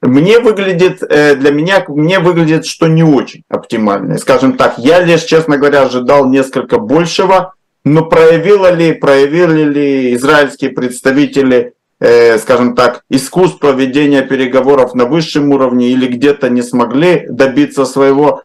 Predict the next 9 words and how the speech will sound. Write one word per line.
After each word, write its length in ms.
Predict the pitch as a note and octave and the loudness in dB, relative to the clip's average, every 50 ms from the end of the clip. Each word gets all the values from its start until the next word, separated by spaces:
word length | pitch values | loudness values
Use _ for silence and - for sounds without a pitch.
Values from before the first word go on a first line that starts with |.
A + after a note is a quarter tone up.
| _ _ | _ _
сказать 460 | - - - C#3+ C3 D3+ E3 E3 - | -12 -4 -2 0 2 2 0 0 0
невозможно. 680 | D3 C#3+ C3+ C3+ B2+ B2 B2 A2+ G#2+ G#2 - - E2 - _ _ _ - | 0 0 0 0 -2 -2 -4 -4 -4 -6 -6 -12 -14 -14 _ _ _ -2
На 140 | C3 C#3 C#3 | 0 0 2
данный 360 | C#3 F3 F#3 F#3 F3 E3+ D#3+ | 2 2 2 2 0 0 2
момент 400 | E3 D#3+ D#3 D#3+ E3 D#3+ C#3 C#3+ | 2 2 2 2 2 0 0 0
это 200 | C#3+ - - C3+ | -2 -2 -2 -4
то, 200 | - - D3+ C#3+ | -2 -2 -2 -2
что 220 | - - - C3+ | -4 -6 -6 -6
есть. 500 | A#2+ B2 D3+ F3 G3+ G#3 G#3 - - _ | -4 -2 0 0 0 -2 -4 -10 -20 _